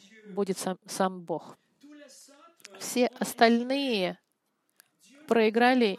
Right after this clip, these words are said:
и не преуспели. Бог не может послать обыкновенного человека, потому что любой человек всё равно споткнётся.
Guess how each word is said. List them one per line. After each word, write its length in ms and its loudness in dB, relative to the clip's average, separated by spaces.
и 80 -8
не 100 -2
преуспели. 720 0
Бог 320 2
не 80 -6
может 260 -6
послать 440 2
обыкновенного 640 0
человека, 480 0
потому 260 -6
что 160 -6
любой 420 -4
человек 480 0
всё 140 -4
равно 160 -6
споткнётся. 800 -4